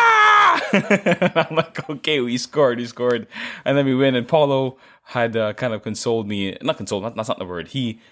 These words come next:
had added to the enthusiasm, him, you know, hyping each other up. The whole team's, like, running at each other. We have our goalkeeper who literally only had one shin pad the entire game. It just,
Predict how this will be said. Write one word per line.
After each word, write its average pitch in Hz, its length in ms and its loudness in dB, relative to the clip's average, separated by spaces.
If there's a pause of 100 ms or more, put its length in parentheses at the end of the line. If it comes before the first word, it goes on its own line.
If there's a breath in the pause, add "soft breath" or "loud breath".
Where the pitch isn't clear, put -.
had 113 280 -2 (200)
added 131 260 2
to 139 80 -2
the 120 100 -2
enthusiasm, 110 520 -2
him, 123 140 0
you 107 100 -4
know, 101 80 -2
hyping 110 220 -4
each 110 120 -8
other 104 160 -2
up. 107 80 0
The 107 80 -6
whole 135 140 2
team's, 139 180 -2
like, 120 140 2
running 131 260 0
at 120 140 0
each 117 160 -4
other. 123 400 2 (240 loud breath)
We 131 80 0
have 135 160 4
our 127 80 4
goalkeeper 127 480 0
who 117 120 -2
literally 123 280 0
only 117 160 -2
had 107 180 -2
one 120 160 2
shin 127 240 -2
pad 117 300 -2
the 113 80 -2
entire 110 380 -2
game. 113 420 0
It 110 80 -6
just, - 280 -2